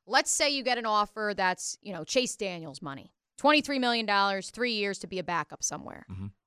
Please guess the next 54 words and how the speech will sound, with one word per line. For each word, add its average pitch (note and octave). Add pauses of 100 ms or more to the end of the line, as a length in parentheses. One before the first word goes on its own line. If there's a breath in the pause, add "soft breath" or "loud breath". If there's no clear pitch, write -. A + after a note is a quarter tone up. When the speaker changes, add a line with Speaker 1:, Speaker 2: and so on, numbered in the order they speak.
(100)
Speaker 1:
Or C4+ (380)
you A#3+
get B3+
the A#3+
Jameis D4
Winston B3
two C#4+
million B3+
dollar G#3
deal G3
in F#3
New F3+
Orleans F3+
to G3
Speaker 2:
Oh, -
Speaker 1:
try G3
and F#3
win F3+
on G3+
a -
Speaker 2:
one A3
Speaker 1:
one-year A3
Speaker 2:
off. G#3
Speaker 1:
deal F3+
Speaker 2:
Yeah. G3+ (240)
Speaker 1:
to A3
win G3
a F#3
starting F3
job. E3 (100)
Which F#3
would E3
you E3
take?" - (640)
Speaker 2:
I A2
bet A#2+
he B2
would A#2
take C3
the -
one D3+
off. - (260)
Speaker 1:
Correct. - (100)
Speaker 2:
Yeah, A2+ (320)
yeah. G2+ (100)
I A2
bet A#2
he B2+
would B2+
take C3
the F#3
Speaker 1:
What C4+
Speaker 2:
one F4
off. F4